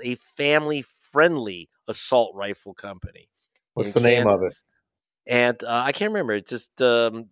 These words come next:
Speaker 1: uh, it, it's very strange 'cause he's made the case that if, if you don't take his guns across the border, it's not regulated whatsoever. Uh, but whatever. He, this guy, so self-dealing doesn't harm this guy. Now, you might think this guy is some, like, redneck boob.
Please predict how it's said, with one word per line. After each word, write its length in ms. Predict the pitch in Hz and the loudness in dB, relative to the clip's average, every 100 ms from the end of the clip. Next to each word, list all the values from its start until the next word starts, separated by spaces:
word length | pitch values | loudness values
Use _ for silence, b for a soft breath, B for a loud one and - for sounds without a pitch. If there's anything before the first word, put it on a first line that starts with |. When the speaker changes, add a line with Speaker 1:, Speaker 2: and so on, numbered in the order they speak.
| - | -12
Speaker 1:
uh, 260 | 117 113 110 - | -8 -6 -8 -12
it, 140 | 120 117 | -14 -10
it's 200 | 147 139 | -10 -8
very 200 | 160 208 | -2 0
strange 280 | 175 170 143 | 2 2 0
'cause 180 | - 135 | -2 -4
he's 260 | 143 208 170 | -6 -6 0
made 220 | 170 156 | 0 0
the 80 | 139 | -2
case 460 | - 151 127 - b b - | 4 4 4 -4 b b -4
that 140 | 127 | 0
if, 160 | 127 - - | -2 -4 -14
if 160 | 123 117 | -12 0
you 80 | 147 | 2
don't 140 | 165 | 2
take 180 | 165 160 | 0 -4
his 140 | 135 | -6
guns 260 | 110 135 123 | 0 0 0
across 420 | 131 131 131 120 | -4 0 0 0
the 80 | - | -6
border, 500 | 107 120 131 110 104 b b _ - | -8 -2 -2 -2 -6 b b _ -14
it's 240 | 117 - | -12 -4
not 220 | 123 120 | -2 -2
regulated 600 | 107 117 113 110 107 101 | -2 -4 -2 -2 -2 -2
whatsoever. 720 | 95 101 - 104 104 98 82 80 _ 98 | -2 -4 -4 -2 0 0 -4 -20 _ -8
Uh, 180 | 98 98 | -8 -6
but 140 | 131 | -4
whatever. 360 | 147 160 143 117 | 2 4 2 0
He, 220 | 147 160 B B - | -6 -12 B B -2
this 180 | 196 - | 0 4
guy, 180 | 180 | 2
so 180 | 151 156 | 4 0
self-dealing 680 | 156 208 214 156 170 175 131 | 0 2 2 2 2 2 2
doesn't 260 | 123 113 110 | -2 -6 -4
harm 260 | 131 131 | -2 -2
this 140 | 113 - | -4 -10
guy. 140 | 104 | -8
Now, 120 | 110 | -4
you 80 | 131 | -2
might 200 | 165 202 | -2 -2
think 160 | 185 147 | -6 -12
this 140 | 127 | -8
guy 160 | 131 123 | -4 -4
is 100 | - | -4
some, 180 | 120 104 b b - | -10 -14 b b -4
like, 220 | 110 104 - | -4 -4 -2
redneck 460 | 113 131 120 110 - | 2 2 0 -4 -4
boob. 380 | - 123 101 87 | -2 0 -2 -12